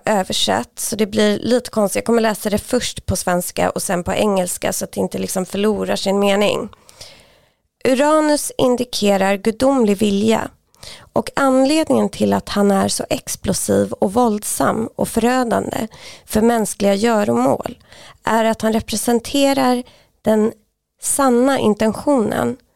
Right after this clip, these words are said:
som är djupare än det samvetsgranna syftet och ofta motsäger det. Det yttre och det inre är i konflikt, och när helst den striden sker så måste det inre vinna."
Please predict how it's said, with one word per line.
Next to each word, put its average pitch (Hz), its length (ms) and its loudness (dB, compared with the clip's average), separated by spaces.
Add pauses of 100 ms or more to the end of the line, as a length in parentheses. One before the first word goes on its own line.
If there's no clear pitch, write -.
(220)
som 240 260 2
är 247 40 4
djupare 226 880 0 (200)
än 220 200 2
det 208 100 2
samvetsgranna 220 960 0
syftet - 920 -6
och - 200 2
ofta 247 320 -2
motsäger 247 840 0
det. - 160 -4 (800)
Det 247 240 0
yttre 285 340 0
och 208 160 -2
det - 80 -2
inre 240 340 2
är 196 200 0
i 208 60 -2
konflikt, - 880 -8 (380)
och 233 120 2
när 226 140 2
helst 247 380 -2
den 254 320 0
striden 208 500 0
sker 233 540 -4 (260)
så - 200 0
måste 208 440 0
det 208 80 0
inre 202 440 2
vinna." 202 420 2